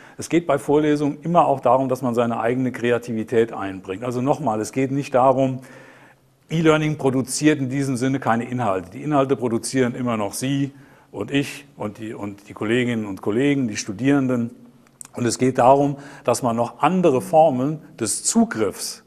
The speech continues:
auf diese Inhalte realisiert. Das ist nach meiner Auffassung heute der Kern dessen, was E-Learning ausmacht.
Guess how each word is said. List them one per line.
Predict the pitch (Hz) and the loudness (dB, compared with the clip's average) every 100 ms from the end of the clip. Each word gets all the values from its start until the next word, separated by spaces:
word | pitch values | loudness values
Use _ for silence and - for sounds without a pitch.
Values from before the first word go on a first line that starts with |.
| _ _ - | _ _ -2
auf | 123 120 | 0 0
diese | - 127 113 | -2 -4 -4
Inhalte | 113 120 107 104 110 | -6 -4 -2 -2 -4
realisiert. | 101 95 90 90 92 90 90 - _ _ | -4 -4 -6 -8 -10 -12 -12 -20 _ _
Das | 135 160 | 2 2
ist | 131 | 0
nach | 120 | 0
meiner | 104 120 135 | 0 0 0
Auffassung | 120 120 113 110 98 | 0 0 -2 -4 -6
heute | 104 117 117 110 - - - - | -2 0 0 -2 -2 -14 -12 -6
der | 104 | -4
Kern | - 117 127 | 0 0 2
dessen, | 120 120 117 | 0 -2 -2
was | 107 - | -2 -2
E-Learning | 120 117 104 98 | -2 0 -2 -4
ausmacht. | 104 117 127 143 151 | -2 -2 0 0 0